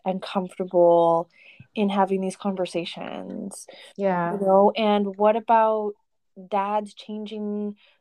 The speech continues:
Speaker 1: daughters or talking to them about their periods? Or, m-, you know, I, I know a mom who,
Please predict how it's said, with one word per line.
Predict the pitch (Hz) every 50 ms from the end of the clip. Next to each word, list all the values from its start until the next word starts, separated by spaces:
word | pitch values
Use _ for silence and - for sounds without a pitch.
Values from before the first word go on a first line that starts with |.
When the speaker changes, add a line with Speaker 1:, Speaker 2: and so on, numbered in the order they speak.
| _ -
Speaker 1:
daughters | 208 202 214 262 320 339 311 240 208 190 190
or | 185
talking | 185 - 202 185 190 - 202 202
to | 196 208
them | 214 214 214
about | 214 208 208 208 202 202 196
their | - 208 208
periods? | - - - 220 240 277 320 320 294 254 214 202 196 196 190 185 190 - - _ _ _ _ _ - - _ -
Or, | 208 202 202 196 202 202 202 202 202 202 196 190 190 - _ _ _ _ _ _ - 196
m-, | 196 196 190 - _ -
you | 226 226
know, | 214 214 208
I, | 208 208 208 196 - - -
I | 196 202
know | 202 208 202
a | 196
mom | 196 190 185 190 202 202
who, | 202 208 214 208 202 202 202 -